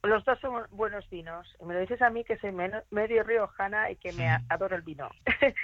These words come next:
Speaker 1: Los dos son buenos vinos. No, lo que pasa es que el vino ecológico, otra vez,
Speaker 2: Ujú.
Speaker 1: la trazabilidad del producto, los fertilizantes que han utilizado,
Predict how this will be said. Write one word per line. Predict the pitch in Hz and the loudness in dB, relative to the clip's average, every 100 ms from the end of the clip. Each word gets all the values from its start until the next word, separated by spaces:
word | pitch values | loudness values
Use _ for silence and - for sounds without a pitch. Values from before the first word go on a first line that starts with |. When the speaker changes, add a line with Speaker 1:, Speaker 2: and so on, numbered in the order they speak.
| - - 135 - | -8 -4 -4 -2
Speaker 1:
Los | 220 | -2
dos | 269 285 | 0 0
son | 277 | -2
buenos | 247 214 190 | -2 -4 -6
vinos. | 185 175 - | -8 -10 -10
No, | 175 156 _ | -10 -10 _
lo | 190 | -4
que | 202 | 0
pasa | 202 208 | 0 0
es | 247 | 0
que | 247 | 0
el | 208 | 0
vino | 190 208 | -2 -2
ecológico, | 208 214 208 226 196 - | 2 2 0 -4 -4 -2
otra | 196 185 | 2 2
vez, | 170 165 160 - _ - | 2 -2 -8 -20 _ -12
Speaker 2:
Ujú. | 113 104 - | -8 -6 4
Speaker 1:
la | 190 | 4
trazabilidad | 196 190 190 180 180 180 | 4 -2 -2 -4 0 2
del | 208 208 | 2 0
producto, | 202 175 160 - 160 151 _ - _ | -6 -6 -10 -10 -8 -8 _ -20 _
los | 190 185 | -4 -2
fertilizantes | 185 - 175 - 175 202 | -4 -4 -8 -6 -6 0
que | 220 | 2
han | |
utilizado, | 202 180 170 160 160 160 | 2 -2 -4 0 0 -2